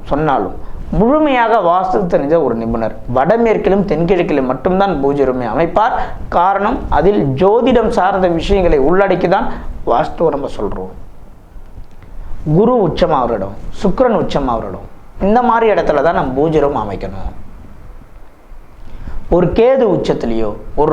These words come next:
ராகு உச்சத்திலேயோ பூஜை ரூம்கள் அமைக்கல் பெற்றால் அந்த வீட்டில் கேஸு, கோர்ட்டு, வம்பு, வழக்கு, சூசைடு, இது எல்லாம் நடக்கும். ஒரு உடம்புல உஷ்ணம் உருவாகுவது அடிவயல்ல தான். அதனால தான் கிச்சனை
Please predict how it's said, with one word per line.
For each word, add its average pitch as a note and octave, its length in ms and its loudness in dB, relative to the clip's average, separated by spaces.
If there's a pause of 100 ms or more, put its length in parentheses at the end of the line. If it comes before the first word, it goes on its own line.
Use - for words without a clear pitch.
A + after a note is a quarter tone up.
ராகு A#3 320 2 (120)
உச்சத்திலேயோ A#2+ 500 -2 (380)
பூஜை A#3+ 320 4
ரூம்கள் D3+ 340 2
அமைக்கல் G3+ 400 2
பெற்றால் A2+ 340 0 (340)
அந்த C3 200 2
வீட்டில் E3 340 -2
கேஸு, E3+ 380 0 (160)
கோர்ட்டு, F3 320 0 (100)
வம்பு, E3+ 300 2 (120)
வழக்கு, C#3 380 0 (460)
சூசைடு, E3+ 580 2 (380)
இது C3 160 0
எல்லாம் C#3+ 260 2
நடக்கும். G#2+ 340 -4 (1160)
ஒரு F#3+ 120 4 (100)
உடம்புல A#3+ 360 4 (280)
உஷ்ணம் G#3+ 400 0
உருவாகுவது F3 560 4
அடிவயல்ல C3+ 520 2 (100)
தான். - 140 -8 (1080)
அதனால G3 320 2
தான் A3 180 4
கிச்சனை A3 320 2